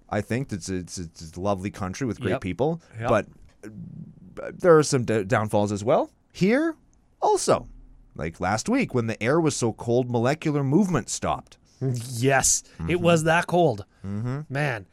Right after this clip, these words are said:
Speaker 2: you could see ice crystals falling out of the sky 'cause the m-, very moisture in the air, the
Speaker 1: What?
Speaker 2: humidity was freezing. <laughs>
Speaker 1: Yeah. They think we're kidding, but
Speaker 2: Yeah, you know what?
Speaker 1: Yeah.
Speaker 2: I, I don't like it when it's that cold, but seeing frozen ice crystals
Speaker 1: Yo,
Speaker 2: is,
Speaker 1: nobody likes it when it's that cold.
Speaker 2: is actually really pretty.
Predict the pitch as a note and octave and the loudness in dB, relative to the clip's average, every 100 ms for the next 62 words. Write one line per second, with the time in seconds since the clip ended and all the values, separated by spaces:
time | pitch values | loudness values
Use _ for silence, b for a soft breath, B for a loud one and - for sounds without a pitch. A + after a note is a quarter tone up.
0 | _ D3+ C#3+ C3 - E3+ E3 C#3 - - | _ -6 -4 -2 -2 -2 -2 -2 -2 -2
1 | C#3+ C#3+ A#2+ - C3 C3 B2+ B2+ B2 A#2 | -4 -2 -4 2 4 4 4 2 0 -2
2 | - B2+ A#2 A2+ C3+ A2+ B2 A#2+ A#2+ A2 | -2 0 0 0 -4 -2 -2 -2 -4 0
3 | D3 D#3+ F#3 E3+ F3+ F#3+ - D3+ B2 C#3 | 4 4 4 4 4 2 0 0 2 2
4 | D3 D3 C#3 F#2+ - - F#2 C#3+ F#3+ F3+ | 2 4 2 0 -6 -10 -4 0 2 6
5 | G3+ G3+ E3+ C#3 C3+ - D3 B2+ A#2+ G2 | 8 8 6 4 2 4 4 4 0 2
6 | - B2 C#3 D#4 - F4 F#4 - F4 - | 2 4 2 0 -2 -4 -6 -8 -8 -12
7 | b b b b b - - C3 C3 F3+ | b b b b b -14 0 2 4 4
8 | D3+ A#2+ F#3 F3 F2+ F2 - b b b | 4 2 4 4 2 -4 -14 b b b
9 | b A2 G2+ D#2+ - _ _ - A#2+ C3 | b 2 2 2 -8 _ _ -8 -4 -2
10 | B2+ A#3+ D4+ A3 C3 F3 G3 - B B | 0 2 4 2 2 2 2 0 B B
11 | B B D#3+ A#3+ A#3 C#3+ C#3 F#3 F#3 - | B B 0 2 2 0 -2 -4 -4 -2
12 | F3+ - F#3+ F3 C#3 - - D#3+ F3+ F3 | -4 -2 -4 -2 -4 -2 -2 0 -2 -2
13 | - C#3 C#3+ C3+ A2+ - - D#3+ - G#3+ | -2 0 0 -4 -6 -8 -6 -6 -4 -6
14 | G#3+ - B2+ B2 C3 C#3+ C3+ G#2 F2 E2+ | -6 -2 4 6 6 6 4 4 0 -4
15 | E2+ E2 D2+ - D#2 F#3+ F#3 D#3+ C#3+ D3+ | -6 -6 -10 -10 0 6 6 6 0 -2
16 | - E3+ C#3+ A#2+ A#2+ C3+ C#3 C3 G#2+ - | -2 -2 -2 -2 0 2 4 2 0 -6
17 | A#2+ G2+ F2+ | -6 -6 -10